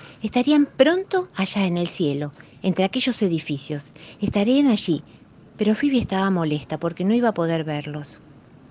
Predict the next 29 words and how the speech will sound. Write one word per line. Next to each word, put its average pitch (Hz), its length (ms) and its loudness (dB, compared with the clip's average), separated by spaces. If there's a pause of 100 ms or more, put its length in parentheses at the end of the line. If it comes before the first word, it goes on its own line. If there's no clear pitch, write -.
(120)
¿Los 185 200 -4
vería 196 440 0
alguien? 190 560 -2 (500)
Papá 185 260 0
sabía 185 420 -2
hacia 175 320 -2
dónde 190 320 2
mirar, 151 340 -4 (340)
pero 170 200 2
las 156 200 -4
luces 202 360 -2
hacían 180 320 -4
que 190 80 0
el 165 80 -2
cielo 170 280 0
nocturno 160 500 -2
de 147 100 -2
la 160 100 0
ciudad 170 400 2 (300)
se 190 140 0
viera 202 260 4
gris 185 400 -2
y - 20 0
apagado. 156 600 -6 (920)
La 202 100 -2
gente 294 360 2
pasaba 196 400 0
de 185 140 4
largo, 151 420 -2